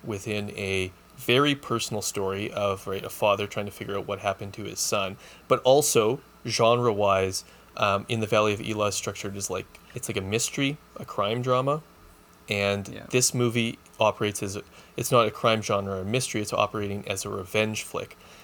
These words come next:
Speaker 1: but it's actually kind of an anti-revenge flick.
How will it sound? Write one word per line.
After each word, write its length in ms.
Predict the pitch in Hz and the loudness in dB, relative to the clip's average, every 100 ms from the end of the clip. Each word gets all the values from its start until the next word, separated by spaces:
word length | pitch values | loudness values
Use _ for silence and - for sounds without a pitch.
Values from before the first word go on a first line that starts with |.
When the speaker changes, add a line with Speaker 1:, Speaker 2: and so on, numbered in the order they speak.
| - - | -20 0
Speaker 1:
but 100 | 123 | 0
it's 120 | 117 | 6
actually 260 | 135 135 139 | 6 6 2
kind 180 | 156 139 | 2 2
of 100 | 127 | 2
an 100 | 123 | 2
anti-revenge 840 | 117 117 120 123 107 98 98 95 - | 4 6 4 0 0 -2 -6 -6 -10
flick. 360 | - - - | -8 -8 -10